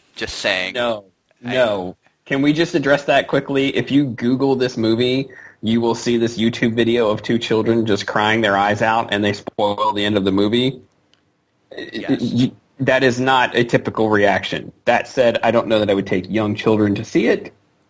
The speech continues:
Speaker 2: but th-, that's not how you would feel coming out of the movie. At least I don't think so.
Speaker 1: I did want to say that if you want to get a better feel for how this is for a kid besides what we say about it, um,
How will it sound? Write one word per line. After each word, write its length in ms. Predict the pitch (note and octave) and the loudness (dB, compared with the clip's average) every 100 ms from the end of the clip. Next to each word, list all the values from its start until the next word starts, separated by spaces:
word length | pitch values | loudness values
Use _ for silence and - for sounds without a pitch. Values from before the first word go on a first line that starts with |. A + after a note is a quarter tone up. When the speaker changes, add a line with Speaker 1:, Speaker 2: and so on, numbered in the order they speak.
| _ _ | _ _
Speaker 2:
but 340 | A#2+ - - - _ _ - | 0 0 -2 -18 _ _ -10
th-, 140 | - - | -8 -4
that's 320 | C3+ B2 - | -2 -2 -2
not 380 | B2+ A#2+ G#2 - _ - | 0 0 0 -6 _ -6
how 200 | - G2+ | -2 0
you 180 | G2 | 0
would 120 | F2+ F2+ | 0 -2
feel 220 | F#2 E2 | -2 -2
coming 240 | F#2 C#2+ | -2 -4
out 120 | C#2+ | -4
of 40 | B1 | -4
the 60 | |
movie. 300 | C2+ G#1+ G1+ | -4 -4 -4
At 120 | - - | -6 -2
least 240 | A2 - | -2 2
I 100 | G2+ | 0
don't 180 | E2 - | 0 -6
think 160 | - - | -10 -6
so. 200 | - - _ _ _ _ _ - | -8 -8 _ _ _ _ _ -10
Speaker 1:
I 60 | C#3 | -6
did 240 | F#3 G#3 | -4 -2
want 160 | G3+ E3+ | -2 -2
to 60 | |
say 160 | - E3 | -2 -4
that 120 | C#3 | -4
if 120 | - | -8
you 60 | D#3+ | -6
want 120 | F#3 | -4
to 40 | |
get 120 | F3 C#3+ | -2 -4
a 20 | |
better 380 | _ C3 C3+ C#3+ | _ -4 -2 -4
feel 520 | - - C#3 C3+ C#3 | -8 -12 -6 -6 -6
for 260 | - B2 | -10 -12
how 240 | A2 C3 B2 | -4 -2 -2
this 260 | A#2+ - | -4 -14
is 260 | - B2+ - | -10 -10 -10
for 140 | - | -14
a 40 | A2 | -14
kid 280 | - B2+ A#2+ | -8 -10 -8
besides 400 | A2 A2 A2+ - | -6 -4 -4 -6
what 100 | G2+ | -16
we 120 | A2 | -14
say 220 | - B2 | -6 -6
about 300 | B2 B2+ C3+ | 0 0 0
it, 140 | C3+ _ A2 | -4 _ -2
um, 220 | A2 | -2